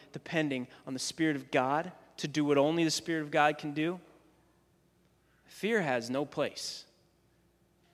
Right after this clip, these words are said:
when the Spirit of God is in control, right? So you can be afraid, or you cannot be afraid and do what God asks us to do. I believe that God does miracles.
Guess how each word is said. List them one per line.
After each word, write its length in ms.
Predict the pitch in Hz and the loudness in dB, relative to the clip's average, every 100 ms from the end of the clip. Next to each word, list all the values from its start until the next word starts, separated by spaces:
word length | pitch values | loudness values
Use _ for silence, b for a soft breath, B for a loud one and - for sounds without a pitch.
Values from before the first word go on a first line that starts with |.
| _ | _
when 100 | 151 | -8
the 80 | 139 | -6
Spirit 280 | - 151 139 | -2 2 2
of 100 | 120 | 2
God 260 | 127 120 101 - - _ - | 0 0 -4 -12 -20 _ -16
is 160 | 135 120 | -10 -8
in 120 | 113 | -8
control, 400 | 117 - 92 - _ _ _ _ _ - | -8 -10 -10 -12 _ _ _ _ _ -10
right? 240 | 127 156 - - _ _ _ _ _ _ _ _ _ _ _ | -6 -6 -10 -20 _ _ _ _ _ _ _ _ _ _ _
So 140 | - 135 | -8 -4
you 100 | 131 | -4
can 160 | 135 | -2
be 120 | 135 135 | 0 0
afraid, 560 | - 156 156 185 196 - - _ b b b - | 0 2 4 4 -2 -12 -20 _ b b b -6
or 80 | 139 | -4
you 60 | 139 | -2
cannot 340 | 147 143 139 | 0 0 -2
be 80 | 131 | -4
afraid 500 | 120 131 110 104 123 - | -6 -6 -6 -6 -12 -12
and 140 | 127 | -6
do 120 | 127 | -4
what 100 | 123 | -2
God 180 | 135 123 | -2 -2
asks 240 | 120 123 | -4 -6
us 160 | 127 - | -8 -8
to 80 | 123 | -10
do. 180 | 123 120 | -10 -4
I 100 | 170 | -2
believe 760 | 147 123 131 147 139 127 123 - B B B | -2 -4 0 2 2 -2 -8 -18 B B B
that 160 | 139 - | -8 4
God 320 | 143 139 - | 4 4 2
does 520 | 143 127 127 120 - - _ _ | 4 4 2 -2 -6 -10 _ _
miracles. 720 | 143 147 131 - 110 - - | 2 2 2 -4 -10 -10 -12